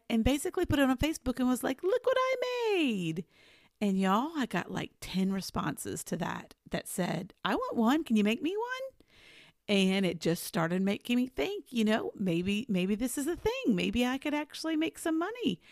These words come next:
And I was really kind of thinking I would love to have a few extra dollars in my back pocket so I can go to Panera and not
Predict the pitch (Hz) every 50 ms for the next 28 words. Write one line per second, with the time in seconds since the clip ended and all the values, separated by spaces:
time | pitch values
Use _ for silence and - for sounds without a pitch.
0 | - - - - - - - _ _ - 269 262 262 262 262 277 285 240 240 247
1 | 262 285 - 466 480 440 - - 415 381 330 - - 269 247 240 - - 220 208
2 | - _ _ - 202 208 202 190 196 202 196 202 196 240 233 233 233 214 - -
3 | 196 180 170 165 - - - 226 - 196 170 165 165 170 165 170 175 170 - -
4 | - - _ - - - - - _ - 175 165 151 151 160 208 214 233 - -
5 | - 208 - 170 - - 175 - - - 147 160 170 208 202 190 233 240 277 -
6 | 320 302 285 285 277 262 254 254 254 247 240 247 - - 190 180 -